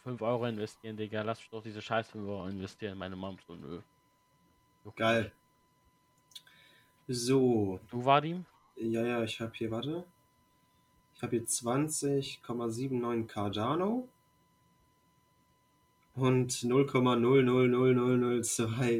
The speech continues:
Speaker 2: äh, Bitcoin. Also sind null, null Komma sechs sechs Euro an Bitcoins.
Speaker 1: Stabil.
Speaker 2: Und ich hab
Speaker 1: War
Speaker 2: Fotos
Speaker 1: ihm bald
Speaker 2: gemacht.
Speaker 1: Bitcoin-Millionär.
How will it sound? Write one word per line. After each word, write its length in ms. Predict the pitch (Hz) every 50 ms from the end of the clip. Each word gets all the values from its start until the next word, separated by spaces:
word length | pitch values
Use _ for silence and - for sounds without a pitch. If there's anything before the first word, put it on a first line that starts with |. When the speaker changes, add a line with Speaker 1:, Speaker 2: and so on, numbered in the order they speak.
| 110 -
Speaker 2:
äh, 180 | 117 113 110 113
Bitcoin. 640 | 120 120 131 151 - - - - - - 117 113 113
Also 200 | 110 110 110 110 107
sind 300 | 110 113 110 107 - -
null, 180 | 127 127 123 123
null 320 | 123 123 127 135 139 135 - - _
Komma 260 | - - 120 120 120
sechs 280 | 113 113 117 117 - -
sechs 400 | 120 117 113 - - - - - _ _ _ _ _ _ _ _ -
Euro 420 | 127 123 120 113 107 104 104 110 - _ _ _ _ _ _ _ _ _ _ _ -
an 140 | 104 104 104
Bitcoins. 640 | 107 110 110 - - 120 117 113 113 113 - - - _ _ _ _ _ _ _ _ _ _ _ - - -
Speaker 1:
Stabil. 840 | - 107 104 104 - 110 107 107 107 107 107 107 104 104 101 101 101 101 _ _ _ _ _ _ _ _ - -
Speaker 2:
Und 80 | 120
ich 80 | 113 117
hab 80 | 113
Speaker 1:
War 120 | 110 107 113
Speaker 2:
Fotos 160 | 113 113 113
Speaker 1:
ihm 100 | 110 110
bald 240 | 107 107 107 107 110
Speaker 2:
gemacht. 120 | 104 - -
Speaker 1:
Bitcoin-Millionär. 840 | 120 - - - 110 107 101 101 98 101 98 98 101 98 101 107